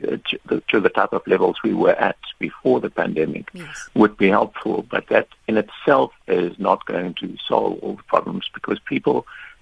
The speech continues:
Speaker 1: have spent a lot of their, uh, accumulated savings, they've borrowed,
Speaker 2: Mm.
Speaker 1: uh, and many people who may have had jobs are not necessarily going to get those jobs back very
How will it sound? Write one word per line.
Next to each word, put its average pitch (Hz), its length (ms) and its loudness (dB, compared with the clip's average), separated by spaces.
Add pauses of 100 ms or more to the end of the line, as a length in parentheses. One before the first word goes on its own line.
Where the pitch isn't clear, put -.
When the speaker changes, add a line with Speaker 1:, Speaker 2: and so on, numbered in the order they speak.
Speaker 1:
have 104 300 2
spent 117 260 4
a 117 60 6
lot - 200 4
of 117 120 -4
their, 101 260 -2 (240)
uh, 87 240 2
accumulated 113 540 -2 (100)
savings, 135 600 2
they've 82 200 2 (200)
borrowed, 123 540 4 (200)
Speaker 2:
Mm. 196 180 -10 (200)
Speaker 1:
uh, 92 540 4 (360)
and 110 420 0
many 110 220 -2
people 107 800 -4
who 98 180 2
may 110 260 4
have 127 120 4
had 95 260 -2
jobs 87 400 2
are - 120 -2
not 87 160 2
necessarily 85 340 -10
going - 220 -6
to - 80 -16
get - 240 -6
those - 180 0
jobs - 400 -2
back - 240 -2
very 52 240 -2